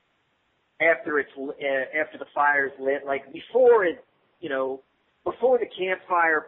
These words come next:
takes up all the logs, Drew Brees will acknowledge it. Like, right when the spark hits and the charcoal being <laughs> picked up and, and, all, and the, the newspaper's going, we'll, most of us will know by that time, and,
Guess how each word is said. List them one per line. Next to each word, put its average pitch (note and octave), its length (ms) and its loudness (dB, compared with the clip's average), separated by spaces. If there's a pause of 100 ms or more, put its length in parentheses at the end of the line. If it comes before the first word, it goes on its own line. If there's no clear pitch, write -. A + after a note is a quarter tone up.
(140)
takes D#3+ 260 0
up D3+ 160 -2
all D#3+ 300 4
the F3+ 80 -2
logs, E3+ 560 2 (1120)
Drew F3+ 160 4
Brees E3 380 0
will D3 160 -2
acknowledge C#3 500 0
it. D#3 160 -6
Like, C#3+ 160 -4
right G3 240 0
when F#3+ 120 -6
the D3+ 60 -8 (120)
spark D3+ 340 0
hits D3+ 260 -2
and C#3 80 -20
the C3 60 -10 (100)
charcoal C#3+ 640 -2
being C#3+ 280 -8 (320)
<laughs> C#3+ 100 -2 (320)
picked D#3+ 220 -6
up C#3+ 220 -2
and, C#3+ 180 -8
and, C#3+ 100 -8
all, C#3 180 0
and C3+ 200 -10
the, B2 260 -2
the B2+ 60 -14
newspaper's D3+ 720 0
going, C#3+ 400 -2 (1000)
we'll, G3 460 2
most F#3 340 2
of E3+ 80 -6
us D#3+ 160 -2
will D3+ 180 -2
know D3 320 2
by D3+ 100 2
that D3+ 180 2 (100)
time, D#3 420 -2
and, D3 100 -6